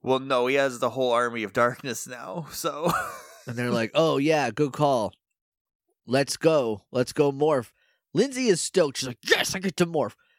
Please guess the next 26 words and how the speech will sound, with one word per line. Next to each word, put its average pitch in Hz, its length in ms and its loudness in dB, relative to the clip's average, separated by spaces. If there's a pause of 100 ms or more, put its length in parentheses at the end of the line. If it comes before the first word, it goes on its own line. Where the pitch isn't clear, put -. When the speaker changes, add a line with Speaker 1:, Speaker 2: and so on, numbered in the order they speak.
(320)
Speaker 2:
um, 127 320 -2
which 151 180 0
is 143 80 -2
very 156 240 2
cute. 113 300 -2 (440)
And 170 200 0
Speaker 1:
<laughs> - 0 -
Speaker 2:
then 170 380 -2 (260)
Miles 180 360 2
is 175 80 -6
like, 147 200 2 (120)
"Let's 208 300 -2
do 262 240 2
it, 180 100 0
guys." 185 500 2
And 170 100 -2
they 170 120 0
morph, 175 320 2
and 151 80 -6
the 156 60 -4
morph 185 240 2
call 147 200 2
is 151 260 0
Celestial 208 680 2
Fury, 185 560 2 (100)
Descend. 175 800 2